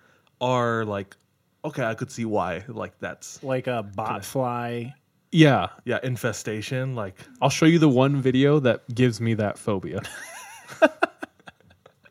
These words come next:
Speaker 1: Us, we don't really have phobias. We're like, "Inject us with these phobias."
Speaker 2: I'm sitting here like,
Speaker 1: Like,
Speaker 2: "I don't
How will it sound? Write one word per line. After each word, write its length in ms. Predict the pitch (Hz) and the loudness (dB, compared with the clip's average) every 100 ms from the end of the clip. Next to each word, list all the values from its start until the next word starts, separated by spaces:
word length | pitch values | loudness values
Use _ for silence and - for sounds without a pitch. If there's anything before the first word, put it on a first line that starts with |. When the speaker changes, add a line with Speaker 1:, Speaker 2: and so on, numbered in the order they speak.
| - - 240 - - _ _ _ _ _ - - - _ _ _ _ | -18 -16 -16 -16 -20 _ _ _ _ _ -20 -20 -20 _ _ _ _
Speaker 1:
Us, 220 | 107 104 113 | -12 -10 -6
we 80 | |
don't 160 | 110 104 | -6 -4
really 180 | 107 107 | -2 -2
have 140 | 104 | -4
phobias. 540 | - 98 95 107 104 - | -6 -8 -6 -6 -8 -10
We're 80 | 95 | -12
like, 160 | 92 - | -12 -8
"Inject 600 | 139 151 120 143 139 - | -6 -6 2 2 2 0
us 240 | 127 - | -2 -4
with 200 | 127 113 | -8 -6
these 180 | 120 110 | -6 -6
phobias." 640 | - 110 101 101 127 110 | -2 -2 -2 -4 -6 -8
Speaker 2:
I'm 120 | 117 127 | -10 -8
sitting 220 | - 123 | -8 -8
here 80 | 120 | -8
like, 140 | 110 | -8
Speaker 1:
Like, 120 | 113 120 | -10 -8
Speaker 2:
"I 100 | 127 | -8
don't 240 | 156 131 | -8 -14